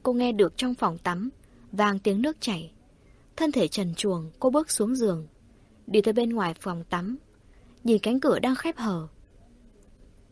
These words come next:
Người đàn ông đứng trước vòi hoa sen, nhắm mắt ngẩng đầu,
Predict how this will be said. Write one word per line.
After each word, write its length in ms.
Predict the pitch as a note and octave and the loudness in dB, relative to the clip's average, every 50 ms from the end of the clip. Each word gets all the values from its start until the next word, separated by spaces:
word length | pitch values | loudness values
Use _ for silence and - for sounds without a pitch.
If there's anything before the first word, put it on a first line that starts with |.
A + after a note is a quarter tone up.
| - - | -8 0
Người 120 | - F#3 F3 | 0 2 2
đàn 120 | F3 E3 | 2 2
ông 280 | E3+ F#3+ G3 G3+ G3+ G3+ - - | 0 -2 -2 -4 -8 -12 -14 -6
đứng 180 | - F3+ F#3 G3 | -4 -4 -2 -2
trước 200 | - C#4+ D4 C4 | 0 0 0 0
vòi 160 | A3+ F#3 E3+ | 0 -2 -2
hoa 200 | F3 F#3+ G#3 G#3 | -2 -4 -4 -2
sen, 340 | G3+ - A#3 A3 G#3+ G#3 G#3 - _ _ - _ _ - - - - _ _ - | -2 -4 -4 -4 -6 -8 -10 -14 _ _ -20 _ _ -20 -20 -20 -20 _ _ -4
nhắm 200 | G#3+ G3+ G3 A3+ | -2 -2 0 0
mắt 160 | C#4+ D4+ - | -2 -2 0
ngẩng 180 | B3 G#3+ E3 C#3+ | -2 -2 -2 -4
đầu, 320 | - F3 F3 E3+ E3 E3 | -4 -4 -2 -2 -4 -8